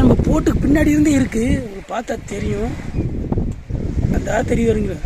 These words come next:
அங்கேருந்து மீன் தாங்க. அதுக்கு பின்னாடி மீன் இருக்கு. அங்கேருந்து இங்க வரைக்கும் மீன் வந்து இருக்கு. பக்கத்துல வந்து இருக்கு. இது எல்லாமே இந்த சைனா குழுவாலைன்னு சொல்ற மீன்.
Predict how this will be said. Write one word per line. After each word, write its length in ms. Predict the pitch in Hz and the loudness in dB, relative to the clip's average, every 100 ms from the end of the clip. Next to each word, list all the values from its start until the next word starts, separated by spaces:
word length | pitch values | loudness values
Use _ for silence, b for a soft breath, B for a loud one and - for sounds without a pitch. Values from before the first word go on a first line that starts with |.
| - | -2
அங்கேருந்து 420 | - 247 254 277 247 | 0 0 2 4 4
மீன் 180 | 247 240 | 2 2
தாங்க. 140 | 220 165 | 0 -2
அதுக்கு 240 | 175 214 - | -4 -2 0
பின்னாடி 280 | 262 277 247 | 2 2 2
மீன் 160 | 233 - | 0 -2
இருக்கு. 220 | 156 - - - - - - - - - - - - - - - - | -10 -12 -8 -8 -8 -10 -2 0 2 0 -4 -6 -8 -8 -8 -6 -4
அங்கேருந்து 400 | 180 226 233 262 | -2 -4 -2 0
இங்க 120 | 220 214 | 0 0
வரைக்கும் 200 | 220 208 | -2 -2
மீன் 120 | 196 | -4
வந்து 160 | 170 | -4
இருக்கு. 180 | 147 - - - - - - - - - - - - - | -6 -6 -4 -6 -8 -10 -4 2 4 2 2 2 2 2
பக்கத்துல 320 | - - - - | 2 2 2 0
வந்து 160 | - | 0
இருக்கு. 200 | - - - - - - - - - - - - - - - - - - - - - | -2 -4 -4 -4 -6 -6 -6 -6 -8 -8 -8 -6 -6 -6 -6 -6 -4 -2 0 2 4
இது 160 | - | 4
எல்லாமே 300 | 262 277 294 277 | 4 6 6 4
இந்த 120 | - - | 2 2
சைனா 240 | 285 285 - | 4 4 4
குழுவாலைன்னு 380 | 240 240 233 220 | 2 4 2 2
சொல்ற 180 | 196 190 | 0 0
மீன். 200 | 202 190 | 0 0